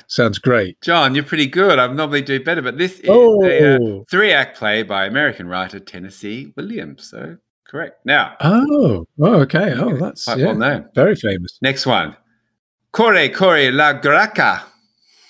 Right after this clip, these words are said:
Speaker 2: Is that a
Speaker 1: <laughs>
Speaker 2: play or something you would play?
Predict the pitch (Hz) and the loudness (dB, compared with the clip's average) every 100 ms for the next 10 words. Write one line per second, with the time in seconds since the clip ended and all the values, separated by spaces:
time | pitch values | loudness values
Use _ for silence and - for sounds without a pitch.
0 | _ _ _ _ _ _ _ _ _ _ | _ _ _ _ _ _ _ _ _ _
1 | _ _ _ _ _ - - 101 104 98 | _ _ _ _ _ -20 -8 -8 -6 -4
2 | 98 95 95 95 95 220 - _ - - | -2 -2 -4 -6 -4 -6 -6 _ -6 -6
3 | _ - - _ _ - 107 110 113 117 | _ -14 -14 _ _ -10 -2 0 2 2
4 | 131 175 202 - _ 98 95 101 101 101 | 2 0 -4 -12 _ -8 -4 -2 -2 -2
5 | 98 - 95 95 95 95 90 101 101 - | -6 -12 -14 -12 -10 -10 -10 -10 -12 -16
6 | 82 82 78 73 | -14 -12 -12 -16